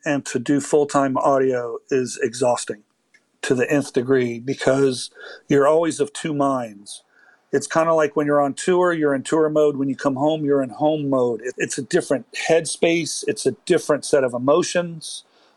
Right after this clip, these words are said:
Running late sessions where you come home and you're just exhausted and you have no choice but to, to help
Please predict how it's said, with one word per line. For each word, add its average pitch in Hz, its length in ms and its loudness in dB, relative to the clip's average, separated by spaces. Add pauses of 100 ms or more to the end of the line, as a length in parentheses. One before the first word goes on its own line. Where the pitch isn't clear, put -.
(140)
Running 160 600 0
late 156 380 2
sessions 165 580 -2
where 147 100 0
you 143 120 -2
come 151 240 -2
home 160 260 0
and 143 140 0
you're 135 100 2
just 131 260 -4
exhausted 143 720 2
and 139 160 -4
you 139 100 2
have 143 140 2
no 147 80 0
choice 147 320 2
but - 200 0
to, 120 100 -4
to - 200 -2
help 143 320 2